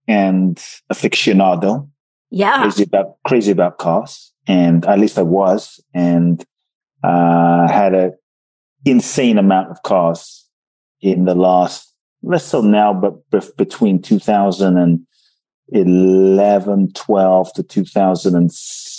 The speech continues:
Speaker 1: eighteen, I probably had eighteen cars.
Speaker 2: What?
Speaker 1: Diff-,
Speaker 2: Okay.
Speaker 1: different cars.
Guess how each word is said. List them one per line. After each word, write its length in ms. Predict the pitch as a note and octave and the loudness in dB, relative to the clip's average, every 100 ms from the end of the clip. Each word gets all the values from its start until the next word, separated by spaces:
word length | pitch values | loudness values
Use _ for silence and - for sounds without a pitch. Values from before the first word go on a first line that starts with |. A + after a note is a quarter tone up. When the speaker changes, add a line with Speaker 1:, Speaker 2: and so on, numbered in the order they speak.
| - - - | -20 -12 -2
Speaker 1:
eighteen, 1200 | G2+ F#2+ F2+ - - - G2+ F#2+ F2+ F2+ F2+ F2+ | 2 2 0 -6 -10 0 4 4 4 6 6 4
I 200 | F#2 F#2 - | 4 0 -2
probably 360 | - F#2+ F2 F2 | -2 -2 0 0
had 380 | E2+ F2+ E2+ E2 _ | 2 2 0 -4 _
eighteen 400 | F#2+ F2 - E2 | -2 -2 0 0
cars. 420 | D2+ D#2 D2 - _ _ _ _ | 2 -2 -2 -8 _ _ _ _
Speaker 2:
What? 360 | - F3 G3 G3 | -8 -2 0 0
Speaker 1:
Diff-, 180 | D3 C#3 | -2 -2
Speaker 2:
Okay. 200 | A2 - | -4 0
Speaker 1:
different 400 | D#3 - C3+ - | 0 -2 -4 -2
cars. 420 | G2+ E2 - | -2 -4 -10